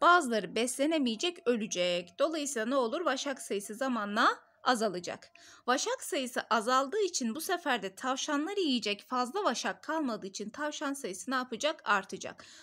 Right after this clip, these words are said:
Şöyle bir grafik çıkacak karşımıza, bakın. Şöyle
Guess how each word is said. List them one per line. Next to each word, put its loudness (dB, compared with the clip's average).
Şöyle 0
bir 2
grafik -2
çıkacak -6
karşımıza, -8
bakın. -12
Şöyle 0